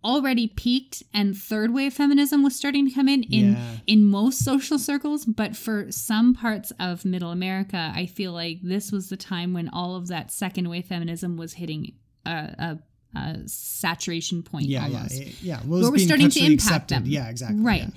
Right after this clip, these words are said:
Speaker 2: yeah.
Speaker 1: So I feel like this is almost, yeah, like a condemnation of the kind of second wave Gloria Steinem, um,
Speaker 2: Mm-hmm.
Speaker 1: nineteen sixties and seventies feminism,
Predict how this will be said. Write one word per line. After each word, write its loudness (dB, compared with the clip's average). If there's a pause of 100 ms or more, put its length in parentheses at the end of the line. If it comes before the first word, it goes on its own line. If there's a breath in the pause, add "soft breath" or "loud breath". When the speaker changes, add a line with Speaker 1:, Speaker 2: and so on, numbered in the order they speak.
Speaker 2:
yeah. -10
Speaker 1:
So 0 (320)
I 4
feel 0
like 0
this 0
is 2
almost, 0 (720)
yeah, 6
like -2
a -6
condemnation 2
of -6
the -8
kind -6
of -4 (460 loud breath)
second -4
wave -6
Gloria -6
Steinem, -6 (360 soft breath)
um, -8
Speaker 2:
Mm-hmm. -4
Speaker 1:
nineteen 0
sixties -10
and -6
seventies -6
feminism, -8